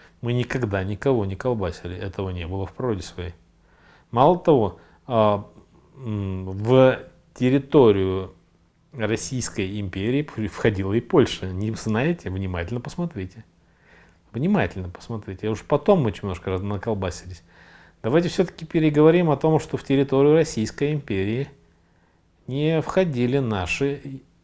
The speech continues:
любимые мною, но южные соседи. Этого не было. Никаких новообразований, я имею в виду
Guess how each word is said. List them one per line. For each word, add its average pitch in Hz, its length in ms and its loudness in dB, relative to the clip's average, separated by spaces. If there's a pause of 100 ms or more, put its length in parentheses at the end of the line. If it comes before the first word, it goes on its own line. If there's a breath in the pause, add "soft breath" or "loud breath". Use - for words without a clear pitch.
(200)
любимые 120 1040 -2
мною, 107 920 -2 (920 soft breath)
но 120 120 -2
южные 92 500 -4
соседи. 90 540 -4
Этого 101 380 -4
не 175 380 2
было. 110 420 -2 (560 soft breath)
Никаких 120 960 -4 (3000)
новообразований, 113 1500 4 (840)
я 110 200 2
имею 98 380 -2
в 92 40 -6
виду 92 340 -4